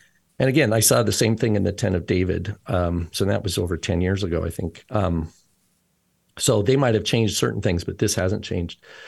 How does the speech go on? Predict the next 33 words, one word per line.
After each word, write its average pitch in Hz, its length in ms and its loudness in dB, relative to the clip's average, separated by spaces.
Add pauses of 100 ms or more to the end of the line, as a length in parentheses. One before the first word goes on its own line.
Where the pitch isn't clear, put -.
(600)
is 127 300 0
the 135 200 0
use 147 260 4
of 127 120 0
the 120 80 2
word 107 240 0
Judaism. 87 640 -2 (1080)
And 120 140 2
I'll 131 100 0
just, 131 320 -2
I, 117 80 2 (160)
I 117 100 0
have, 120 140 0
like, 101 280 -2
eight 123 220 -2
different 107 320 -2
things 98 440 -2
where 98 280 0 (240)
in 98 200 0
this, 92 220 -2
it 107 80 -4
says, 101 340 -2
<clears throat> - 80 -10
and 110 260 0 (220)
it, 135 260 2
I'll 131 80 0
just 151 200 0
give 156 120 2
you, 131 60 2
Judaism 143 500 2
is, 110 140 0
in 123 420 0
these 110 240 0